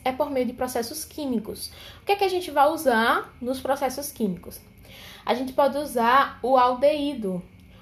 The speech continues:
O aldeído, ele é um agente químico que foi já autorizado pelo Ministério da Saúde pra ser realizada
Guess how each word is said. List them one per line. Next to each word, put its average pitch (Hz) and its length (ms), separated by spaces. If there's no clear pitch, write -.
O - 60
aldeído, 254 460
ele 240 160
é 254 100
um 277 80
agente 269 320
químico 196 640
que 262 160
foi 269 360
já 214 520
autorizado 226 600
pelo 269 180
Ministério 277 360
da 208 120
Saúde 208 580
pra 233 140
ser 294 220
realizada 285 880